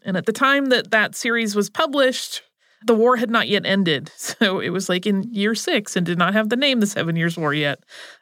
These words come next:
People were outraged by this particular work, and politicians who supported the war vocally and publicly criticized Hogarth, and it only served to dampen his interest in his work.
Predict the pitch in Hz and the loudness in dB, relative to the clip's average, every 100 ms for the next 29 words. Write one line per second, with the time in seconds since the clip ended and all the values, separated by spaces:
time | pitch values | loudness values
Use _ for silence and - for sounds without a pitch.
0 | - 285 277 302 294 - 233 208 185 165 | -4 -2 2 4 4 2 0 0 0 -2
1 | - 170 160 - 180 180 175 170 156 113 | 0 0 0 -6 -4 -2 0 0 0 -4
2 | - 185 175 233 240 240 254 254 214 220 | -6 -6 -2 2 2 0 0 0 0 0
3 | 202 220 208 302 320 233 208 196 190 190 | 0 -2 0 0 2 2 2 2 2 2
4 | 196 _ _ _ - 175 170 240 269 285 | -2 _ _ _ -4 -2 4 6 4 2
5 | 240 190 151 185 180 190 180 180 170 - | 0 0 -2 -2 2 2 2 0 -2 0
6 | 185 185 180 160 156 175 160 156 147 160 | 0 0 0 0 0 -2 0 0 -2 -4
7 | - - 180 175 - 208 202 196 196 185 | -6 -2 0 0 0 2 2 0 0 0
8 | 180 - 160 165 165 175 170 165 117 165 | 0 -2 0 0 0 0 0 0 0 -2
9 | 160 - 151 151 139 139 123 - - | -4 -4 -6 -6 -4 -4 -6 -8 -20